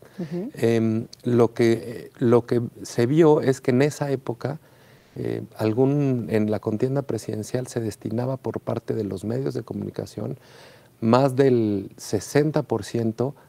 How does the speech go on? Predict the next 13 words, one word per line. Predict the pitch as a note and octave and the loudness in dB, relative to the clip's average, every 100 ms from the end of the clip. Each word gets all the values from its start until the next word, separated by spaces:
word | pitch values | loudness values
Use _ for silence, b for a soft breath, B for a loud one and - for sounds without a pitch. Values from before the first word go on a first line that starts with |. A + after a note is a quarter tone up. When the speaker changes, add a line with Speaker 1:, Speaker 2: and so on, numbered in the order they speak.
| b | b
Speaker 2:
a | - | -2
la | G#2+ | -2
candidatura | G2 G#2 G#2 A2 - C3+ C#3+ A2 - _ | -2 -2 -2 -2 -2 0 -2 -6 -12 _
del | G#2 A2 G#2+ | -4 -4 -2
candidato | G#2+ A2+ A#2+ B2+ | -2 -2 -2 -2
de | A#2+ | -2
un | C3 | -2
partido. | C3+ B2+ - C#3 G#2+ - - | -4 -6 -6 -10 -10 -16 -12
Speaker 1:
Mm. | F#3 F3 E3+ - | -8 -6 -8 -2
Speaker 2:
Y | B2 | 2
el | A2+ | 4
resto, | A#2+ C#3+ C3+ - F3 - - _ _ _ | 4 0 -2 -4 -6 -6 -16 _ _ _
pues, | - A2+ - | -6 -6 -6